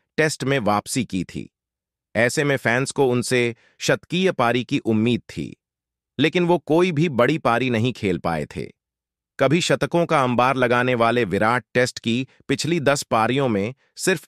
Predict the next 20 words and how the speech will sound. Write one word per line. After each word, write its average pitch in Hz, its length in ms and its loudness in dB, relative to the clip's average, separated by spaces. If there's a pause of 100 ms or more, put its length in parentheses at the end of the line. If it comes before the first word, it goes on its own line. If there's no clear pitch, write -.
(120)
एक 160 280 0
अर्धशतक 123 720 -2
लगा 92 240 0
सके 82 300 -8
हैं। 73 180 -12 (540)
वहीं 151 340 0
इस 143 220 -4
दौरान 107 580 0 (420)
कोई 196 300 2
भी 170 220 0
शतक 147 500 -2
उनके 120 320 0
नाम 95 320 0
नहीं 85 280 -6
है। 76 180 -10 (520)
विराट 147 380 0
कोहली 135 320 0
की 135 140 -6
जिंदगी 123 480 -2
में 113 220 -2